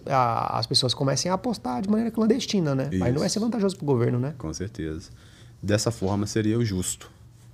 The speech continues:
Speaker 2: Eu acredito que isso seria bom pra, pra todos.
Speaker 1: Sim.
Speaker 2: Entendeu? Todo mundo conseguia trabalhar de forma certa, tranquilo, pagava o imposto e pronto.
Speaker 1: Exatamente.
Speaker 2: Mas eu acho que ele, eu acredito que eles vão empurrar isso pra
Speaker 1: É.
Speaker 2: frente ainda e não vai ser da forma, porque eu não acho que não, não,
Speaker 1: É.
Speaker 2: nem as casas vão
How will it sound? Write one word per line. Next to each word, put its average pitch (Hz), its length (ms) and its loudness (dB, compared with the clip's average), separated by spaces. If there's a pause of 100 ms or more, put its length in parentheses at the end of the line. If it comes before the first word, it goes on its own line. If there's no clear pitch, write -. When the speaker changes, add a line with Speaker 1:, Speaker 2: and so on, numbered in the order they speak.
Speaker 2:
Eu 82 120 -4
acredito 85 340 -2
que - 80 0
isso 120 300 0
seria 156 240 0
bom 175 160 -4
pra, 180 160 -4
pra 185 160 -4
todos. 165 220 0
Speaker 1:
Sim. 254 300 -2 (280)
Speaker 2:
Entendeu? 113 260 0
Todo 127 220 0
mundo 113 120 2
conseguia 107 280 0
trabalhar 92 760 2 (400)
de - 60 -20
forma 90 200 0
certa, 123 420 0
tranquilo, 107 540 -2
pagava 90 400 2
o - 20 0
imposto 101 440 -4
e - 20 -10
pronto. 147 460 -6
Speaker 1:
Exatamente. 170 760 -2
Speaker 2:
Mas 82 340 -2
eu 92 80 2
acho 98 160 -2
que - 60 -4
ele, 123 180 0
eu 254 220 -2 (160)
acredito 104 400 -2
que - 60 -2
eles 101 140 -2
vão 95 140 0 (100)
empurrar 85 300 -4
isso 78 120 -8
pra 76 100 -4
Speaker 1:
É. 69 40 -4
Speaker 2:
frente 82 300 -4
ainda 82 160 0
e 95 40 -2
não 101 160 -2
vai 90 480 0 (400)
ser - 340 2
da 82 100 4
forma, 85 220 -4
porque 147 100 -2
eu 180 40 2
não 214 80 0
acho 170 100 -4
que 156 80 -2
não, 156 120 0
não, 113 360 0
Speaker 1:
É. 87 140 0
Speaker 2:
nem 113 160 4
as - 160 0
casas 90 300 0
vão 80 320 -4